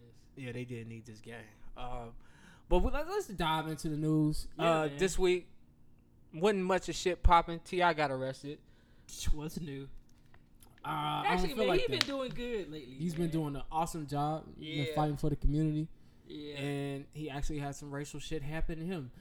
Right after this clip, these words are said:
Speaker 2: Was the dude white at the front
Speaker 1: The
Speaker 2: gate?
Speaker 1: security guard, I don't know, but what happened was, I guess T I showed up at his, um, his place of residence. It's a gated community. He showed up to the gate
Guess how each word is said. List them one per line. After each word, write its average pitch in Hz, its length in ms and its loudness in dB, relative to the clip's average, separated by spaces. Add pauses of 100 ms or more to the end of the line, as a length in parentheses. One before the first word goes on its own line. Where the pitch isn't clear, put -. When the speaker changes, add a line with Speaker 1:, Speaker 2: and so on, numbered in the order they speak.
(160)
Speaker 2:
Was 156 180 -6
the 151 200 -4
dude 180 320 2
white 190 340 -2 (240)
at 165 140 -6
the 180 80 -6
front 202 260 -8
Speaker 1:
The 208 80 -6
Speaker 2:
gate? - 140 -6
Speaker 1:
security 262 360 -8
guard, 269 260 -4
I 214 200 2
don't 165 160 -6
know, 185 340 -6
but 127 240 -12
what 180 140 -6
happened 196 380 -6
was, 151 320 -8
I 139 40 -8
guess 170 220 -10
T 185 220 -10
I 160 120 -2 (100)
showed 156 220 -8
up 151 240 -8
at 139 80 -8
his, 139 220 -12
um, 131 340 -10 (540)
his 160 220 -14 (540)
place 208 220 -4
of 160 120 0
residence. 151 500 -10
It's 135 100 -18
a 123 80 -20
gated 156 280 -10
community. 151 420 -14
He 143 80 -16
showed 156 240 -8
up 147 120 -16
to - 60 -16
the 131 60 -18
gate 143 400 -10